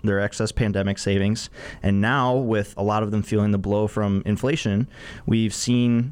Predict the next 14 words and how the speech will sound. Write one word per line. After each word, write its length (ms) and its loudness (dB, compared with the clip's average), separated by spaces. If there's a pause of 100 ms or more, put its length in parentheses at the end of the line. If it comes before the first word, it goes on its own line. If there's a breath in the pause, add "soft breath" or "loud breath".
(120)
consumers 520 0
taking 320 0
on 280 0
additional 420 0
debt 380 -2
to 280 2
meet 260 4
everyday 380 2
needs, 320 0
buy 220 0
groceries, 500 -2
pay 200 2
bills. 440 -2 (440 loud breath)
Uh, 200 -4